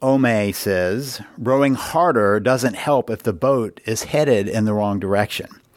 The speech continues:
So back to that example of hearing the waterfall, you don't wanna paddle towards it, but you're not gonna win if you're paddling against the stream. After a while, it's gonna win. So you might wanna head for safety. You might wanna take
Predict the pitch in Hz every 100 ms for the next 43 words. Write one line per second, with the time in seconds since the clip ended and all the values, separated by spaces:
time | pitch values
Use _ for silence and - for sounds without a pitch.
0 | - - - _ _ _ _ - 127 98
1 | 151 185 - 147 131 131 123 120 95 113
2 | 120 123 82 82 82 - - _ _ _
3 | _ 127 139 143 117 107 117 117 - 87
4 | 73 - - - 104 104 135 180 175 135
5 | - 135 113 - 190 110 92 90 113 113
6 | _ 117 127 190 220 123 113 117 175 110
7 | 104 117 - 117 127 117 104 104 95 135
8 | 127 - - - 147 107 98 135 - 117
9 | 104 139 135 101 - 101 95 143 104 -
10 | - - - - 123 117 147 165 127 107
11 | 127 117 117 - 147 143 - - _ _
12 | _ _ _ _ _ - - - 131 135
13 | 165 165 143 135 120 123 120 -